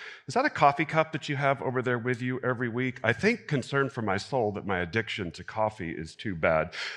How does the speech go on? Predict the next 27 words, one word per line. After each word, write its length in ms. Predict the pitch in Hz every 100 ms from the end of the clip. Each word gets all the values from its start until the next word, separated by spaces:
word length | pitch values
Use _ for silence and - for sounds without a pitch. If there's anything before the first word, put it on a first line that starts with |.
| - 127
And 180 | 147
it 140 | 156 156
is 180 | 156 143
not, 400 | 135 135 147 -
it's 200 | 117 107
water. 460 | 120 127 95 80 65
Because 360 | 107 - 127 147
I'm 120 | 135
an 120 | 131
allergy 400 | 120 123 135 123
sufferer, 540 | 127 143 131 - 139 135
frequently 720 | - 120 - 127 107 107 107
I 200 | 104 107
am 200 | 104 104
congested 760 | 107 104 90 107 - 117 107
and 240 | - 104 90
have 320 | 101 98 95 - - -
issues 420 | 127 - 131 120
that 200 | 110 98 -
a 80 | 95
bit 420 | 87 - 170 -
of 140 | 127
water 440 | 110 95 92 98 95
is 140 | 95 92
very 280 | 95 98
helpful 580 | 87 90 85 - 80 69 -
with. 240 | 82 65